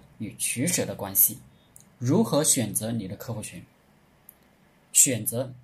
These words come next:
其实就是取舍，而取舍是一个大智慧。说起来的时候，人人都能点头称是，但是做起来的时候却不是那么容易。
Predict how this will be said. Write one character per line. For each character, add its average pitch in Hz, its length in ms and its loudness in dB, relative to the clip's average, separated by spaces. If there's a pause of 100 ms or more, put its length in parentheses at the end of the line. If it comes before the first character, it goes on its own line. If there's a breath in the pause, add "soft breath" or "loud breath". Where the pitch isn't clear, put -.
(220)
其 - 200 -2
实 131 140 -2
就 120 140 -2
是 120 120 -8
取 113 220 -8
舍， 113 180 -2 (1900)
而 127 80 -10
取 143 260 -4
舍 151 240 -4 (540)
是 - 180 -6
一 101 60 -10
个 101 100 -14
大 95 140 -14
智 - 200 -6
慧。 117 80 -16 (920 loud breath)
说 220 260 6
起 - 160 8
来 117 140 -2
的 110 40 -4
时 - 160 -2
候， 117 220 -8 (720)
人 131 240 0
人 117 220 -2
都 117 100 -4
能 110 160 -6
点 107 200 -10
头 101 100 -12
称 - 160 -14
是， 120 240 -8 (400)
但 113 100 -4
是 117 120 -8
做 127 240 -2
起 120 120 -2
来 95 120 -12
的 101 80 -18
时 - 180 -16
候 98 100 -18 (460)
却 123 140 -6
不 117 100 -10
是 107 100 -14
那 104 120 -12
么 98 100 -14
容 98 240 -16
易。 90 80 -16